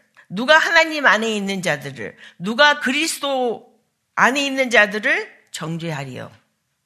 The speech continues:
죽으실 뿐만 아니라 다시 살아나신 그리스도 예수께서 하나님 우편에 계셔서 우리를 위하여 간구하시나니 정죄할 수 없다고 하셨습니다.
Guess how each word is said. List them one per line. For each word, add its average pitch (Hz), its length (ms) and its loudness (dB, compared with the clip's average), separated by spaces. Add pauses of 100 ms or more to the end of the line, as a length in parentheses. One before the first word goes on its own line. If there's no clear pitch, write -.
(1080)
죽으실 240 560 -6
뿐만 208 420 -4
아니라 135 640 -6 (240)
다시 277 920 -4 (260)
살아나신 202 840 -2
그리스도 214 500 -8
예수께서 170 800 -6 (400)
하나님 302 680 -2
우편에 233 540 -4
계셔서 135 640 -8 (1300)
우리를 156 480 -6
위하여 131 580 -10
간구하시나니 127 1400 -14 (720)
정죄할 147 520 -8
수 139 200 -12
없다고 139 800 -16
하셨습니다. 160 680 -16